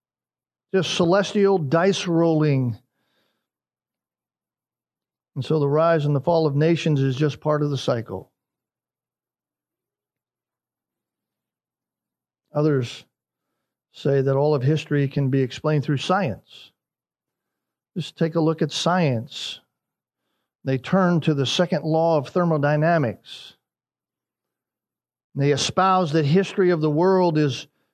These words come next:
is just the outworking of a law of physics. One of the aspects of the second law of thermodynamics is simply,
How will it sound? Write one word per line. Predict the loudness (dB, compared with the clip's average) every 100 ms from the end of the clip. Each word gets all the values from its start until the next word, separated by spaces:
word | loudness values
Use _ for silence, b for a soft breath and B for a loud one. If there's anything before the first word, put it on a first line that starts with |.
| -4
is | -2
just | 2 2 2
the | 0 2
outworking | 2 2 0 0 2 2 2
of | 2
a |
law | 2 2 2 2
of | 0
physics. | 0 0 2 0 -2 -6 -6 -6 -8 -14 _ _ _ _ _ _ _ _ _ _ _ _ _ _ _ _ _ _ _ _ -4
One | -2 0
of |
the | 2 2
aspects | 2 0 0 0 0
of | 0
the | 2
second | 2 0 0
law | 2 2
of | 2
thermodynamics | 2 2 4 4 4 4 4 2 2
is | 0 0
simply, | 0 2 2 2